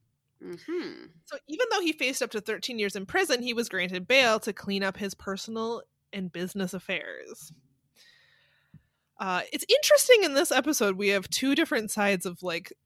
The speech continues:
Speaker 2: the bail <laughs> system. We have
Speaker 1: Right.
Speaker 2: Travis, who couldn't afford to get out on bail, which is just, you know,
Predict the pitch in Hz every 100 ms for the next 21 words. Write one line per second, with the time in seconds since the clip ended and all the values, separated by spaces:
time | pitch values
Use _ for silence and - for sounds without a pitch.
0 | 170 185 175 175 175 175 - - - -
1 | - - 302 - _ _ _ - - 359
2 | 320 320 311 381 440 392 370 - 269 -
3 | 254 233 226 247 226 214 190 185 _ _
4 | - 190 165 143 139 143 139 113 139 175
5 | 262 269 - 233 185 185 180 175 - -
6 | 180 - - - - _ - 170 - 160
7 | 180